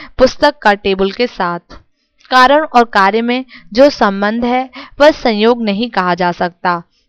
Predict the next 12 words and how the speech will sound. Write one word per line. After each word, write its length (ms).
क्योंकि 440
कारण 420
बिना 260
कार्य 320
का 240
पृथक 400
अस्तित्व 600
असंभव 600
है। 280
संयोग 540
के 120
अंत 480